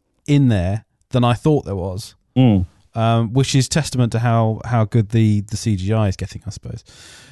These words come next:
Speaker 1: But, uh, yeah, it's a, lo-, a lot of that stuff, a lot of that stuff was good. I thought, as I s-, as I've already said, B B eight was the, uh,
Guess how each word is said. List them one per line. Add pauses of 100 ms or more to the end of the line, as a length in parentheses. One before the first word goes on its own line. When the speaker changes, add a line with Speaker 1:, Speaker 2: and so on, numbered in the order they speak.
(160)
Speaker 1:
But,
uh,
yeah,
it's
a,
lo-,
a
lot
of
that
stuff,
a
lot
of
that
stuff
was
good.
I
thought,
as
I
s-,
as
I've
already
said,
B
B
eight
was
the,
uh,